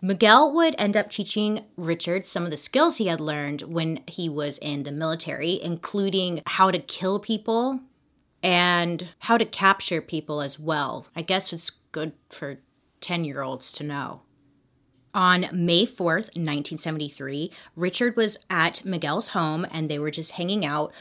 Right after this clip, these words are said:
when Miguel and his wife got into an argument. A very heated argument. Now, this argument ended up pushing Miguel over the edge, and Miguel ended up shooting his wife in the face. Now, Richard was there. He was just sitting, like, on the couch, kind of just staying out of it. So he witnesses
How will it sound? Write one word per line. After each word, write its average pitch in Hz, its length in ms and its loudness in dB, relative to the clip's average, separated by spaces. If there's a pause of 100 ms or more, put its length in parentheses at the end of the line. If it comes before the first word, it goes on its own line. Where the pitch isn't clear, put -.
(180)
when 170 360 0
Miguel 175 560 2
and 175 260 -2
his 165 220 -6
wife 185 540 0
got 151 160 0
into 156 220 -4
an 147 80 -4
argument. 180 580 0 (320)
A - 20 -12
very 156 220 -2
heated 196 360 -2
argument. - 520 -12 (100)
Now, 180 220 4
this 240 240 2
argument 262 480 2
ended 185 280 2
up 170 220 2
pushing 165 480 0
Miguel 160 540 0
over 160 260 -2
the 143 220 -6
edge, 185 440 -4 (300)
and 170 240 2
Miguel 170 300 2
ended 311 200 4
up 302 140 0
shooting 214 520 0
his 180 200 -6
wife 151 460 -2
in 196 100 -2
the 170 60 -4
face. - 640 -4
Now, 190 240 6
Richard 233 380 2
was 277 160 0
there. 190 260 4
He 202 140 -2
was 190 180 -2
just 180 180 -6
sitting, 180 300 -2
like, 165 220 -2
on 151 140 -2
the 143 60 -8
couch, 196 540 4
kind 165 180 -4
of 151 60 -4
just - 400 -10
staying 165 460 -2
out 151 180 0
of 208 80 0
it. 262 300 0
So 190 200 0
he 202 140 4
witnesses 180 760 2